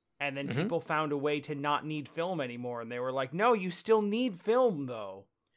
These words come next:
Speaker 2: We need the film. <laughs>
Speaker 1: You, you need it. You,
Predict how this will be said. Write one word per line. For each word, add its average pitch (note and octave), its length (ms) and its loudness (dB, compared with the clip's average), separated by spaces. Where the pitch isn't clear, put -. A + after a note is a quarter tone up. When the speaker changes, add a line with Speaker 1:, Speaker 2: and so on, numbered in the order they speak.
Speaker 2:
We A3 140 4
need A#3+ 180 4
the A3+ 80 6
film. A3+ 440 2
<laughs> - 160 0
Speaker 1:
You, F#3+ 180 0
you G3+ 180 -2
need A3+ 280 2
it. C3 300 2
You, E3 260 -6